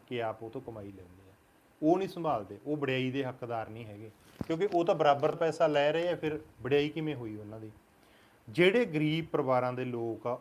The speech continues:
ਉਹਨਾਂ ਨੂੰ ਇਸ ਚੀਜ਼ ਦਾ ਸਲੂਟ ਆ, ਉਹਨਾਂ ਨੂੰ ਕਿਤੋਂ ਉਹਨਾਂ ਦੀ ਆਮਦਨ ਵੀ ਨਹੀਂ ਆ ਰਹੀ ਹੁੰਦੀ, ਸਗੋਂ ਉਲਟਾ ਉਹਨਾਂ 'ਤੇ ਖਰਚੇ ਹੋ ਰਹੇ ਹੁੰਦੇ ਆ ਤੇ ਉਲਟਾ ਉਹਨਾਂ ਨੂੰ <clears throat> ਮਤਲਬ ਕੇਅਰ ਕਰਨੀ ਪੈ ਰਹੀ ਹੁੰਦੀ ਹੈਗੀ।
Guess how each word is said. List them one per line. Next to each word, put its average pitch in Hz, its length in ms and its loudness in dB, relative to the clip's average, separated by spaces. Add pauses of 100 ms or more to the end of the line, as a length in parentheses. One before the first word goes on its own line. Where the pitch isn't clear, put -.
ਉਹਨਾਂ 143 240 -4
ਨੂੰ 160 200 -6
ਇਸ 131 220 -4
ਚੀਜ਼ 135 200 -4
ਦਾ 135 80 -2
ਸਲੂਟ 139 460 -2
ਆ, 123 60 2
ਉਹਨਾਂ 131 200 -2
ਨੂੰ 151 80 -2
ਕਿਤੋਂ 139 260 -4
ਉਹਨਾਂ 143 180 -4
ਦੀ 156 100 0
ਆਮਦਨ 135 340 -2
ਵੀ 151 120 -4
ਨਹੀਂ 151 120 -2
ਆ 113 140 -2
ਰਹੀ 123 160 -4
ਹੁੰਦੀ, 113 300 -6 (360)
ਸਗੋਂ 156 300 0
ਉਲਟਾ 147 360 0
ਉਹਨਾਂ 151 220 0
'ਤੇ 170 100 -4
ਖਰਚੇ 147 420 -4
ਹੋ 127 180 -2
ਰਹੇ 131 180 -4
ਹੁੰਦੇ 127 340 -4
ਆ 123 60 -4
ਤੇ 135 260 -6 (480)
ਉਲਟਾ 131 380 0
ਉਹਨਾਂ 131 320 0
ਨੂੰ 139 280 -6 (120)
<clears throat> - 1300 -10
ਮਤਲਬ 123 360 -4 (100)
ਕੇਅਰ 170 200 4
ਕਰਨੀ 151 300 -2
ਪੈ 123 220 -2
ਰਹੀ 127 140 -4
ਹੁੰਦੀ 123 300 -6
ਹੈਗੀ। 123 260 -6